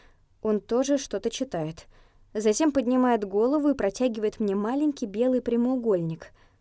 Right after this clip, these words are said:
«Посмотри на это», предлагает он. Я делаю шаг вперед, потом еще один и еще один. Это водительские права.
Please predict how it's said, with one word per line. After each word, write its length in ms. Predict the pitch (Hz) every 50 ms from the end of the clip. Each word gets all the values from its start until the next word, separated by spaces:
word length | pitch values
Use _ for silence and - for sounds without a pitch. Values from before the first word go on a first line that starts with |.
| _ _ _ _ _ _ _ _ _
«Посмотри 420 | - 170 - 208 190 170 226 254 254
на 180 | 240 190 165
это», 280 | 156 147 - - 151 143 - _ _ _ _ _ _ _ _ _ _ _
предлагает 640 | 196 196 170 180 180 170 175 160 156 156 - 160
он. 160 | 160 156 160 - _ _ _ _ _ _ _ _ _ _ _ _ _ _ _ _ _ _ _ -
Я 200 | 214 214 208 208
делаю 300 | 214 269 269 262 254 233
шаг 260 | - 254 240 - -
вперед, 600 | - - - 208 190 202 240 285 302 - - - - - - _ _ _ _ _ _ _ _ _ _ _ _
потом 280 | - 226 214 - 208 202
еще 400 | 180 175 165 - - - 196 214
один 460 | 240 269 240 247 269 269 269 262 254 - _ _ _ _
и 60 | 202
еще 720 | 190 180 180 170 170 165 165 175 160 - - - 151 156 180
один. 360 | 220 247 240 277 277 262 262 - - - - - _ _ _ _ _ _ _ _ _ _
Это 460 | 240 226 - - 247 240 240 240 240 240
водительские 680 | 220 233 226 214 262 240 - 254 254 - - - 269 269
права. 560 | 269 285 285 294 269 214 185 170 165 160 165